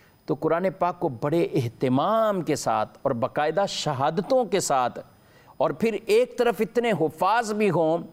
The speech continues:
ایک زبر اور زیر میں کوئی کسی طرح کی کمی بیشی کا تصور نہیں ہے، اور پھر قرآن پاک کو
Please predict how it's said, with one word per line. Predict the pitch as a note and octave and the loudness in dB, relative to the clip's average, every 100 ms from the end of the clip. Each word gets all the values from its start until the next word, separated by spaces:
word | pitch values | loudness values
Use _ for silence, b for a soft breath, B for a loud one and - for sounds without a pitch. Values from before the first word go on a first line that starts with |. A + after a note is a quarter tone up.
| - | -2
ایک | G3 A#3 - | 2 2 2
زبر | F3+ B2+ F#3+ A#3 | -2 0 0 2
اور | A#3 G3+ | 2 2
زیر | C3 F#3 B3+ C#4 | 2 4 4 4
میں | C4 | 2
کوئی | - A3 | 2 0
کسی | F#3+ F3+ F#3 | 0 0 2
طرح | F#3 F3+ | 2 2
کی | D#3 | 2
کمی | C#3+ D3 D3+ | 0 2 2
بیشی | C#3 B2+ D3 | 2 0 0
کا | C3 A2+ | 0 0
تصور | A#2 C3 A#2 A2+ | -2 -2 0 -2
نہیں | A2 A2 A2+ | -2 -4 -6
ہے، | - - b b b b b b | -8 -14 b b b b b b
اور | B2 | -6
پھر | G2+ D3+ C#3 | -2 -2 -2
قرآن | - A#2+ A#2+ A#2 | 0 0 0 -2
پاک | A#2 G#2+ - | -2 -2 -2
کو | G#2+ | -2